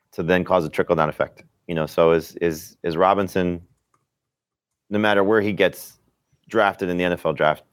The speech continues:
guaranteed to be the number one pick in Dynasty? So if that's the answer, then you know that there could be another running back going ahead of you at three. Then yes, you might wanna try and jump up to the one spot. But the, I, you know, I don't, I don't think you necessarily want to overpay because,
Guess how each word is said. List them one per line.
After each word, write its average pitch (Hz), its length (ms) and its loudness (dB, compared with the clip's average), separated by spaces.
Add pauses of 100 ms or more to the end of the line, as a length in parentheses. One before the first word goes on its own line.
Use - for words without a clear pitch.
(160)
guaranteed 87 380 0
to 76 40 -6
be 80 100 -2
the 78 60 -4
number 78 240 -2
one 76 280 -2 (100)
pick - 180 0
in 76 100 -2
Dynasty? 69 360 -6 (1600)
So 82 140 0
if 78 60 -2
that's - 440 -2
the 87 140 0
answer, 110 360 0 (920)
then 87 120 -2
you 90 120 0
know 90 220 2
that 85 140 0
there 82 100 2
could 90 160 -2
be 85 80 -2
another 82 220 2
running 80 200 0
back 78 200 0
going 78 200 -2
ahead 104 200 0
of 90 100 0
you 82 100 0
at 76 120 -2
three. 135 320 -2 (840)
Then 92 120 -2
yes, 98 220 0
you 80 40 -8
might 82 160 -2
wanna 80 160 -2
try 80 200 2
and 76 200 -4
jump 80 200 0
up 76 160 0
to 73 100 -8
the 73 80 -2
one 71 140 -4
spot. - 320 -8
But - 340 -2
the, 127 240 0
I, 139 100 0
you 165 100 -4
know, 127 80 2
I 123 100 2
don't, 135 140 -2
I 120 60 2
don't 131 140 2
think 110 140 0
you 113 60 0
necessarily 98 400 2
want 90 220 0
to - 180 -6
overpay 95 540 2
because, 82 600 -2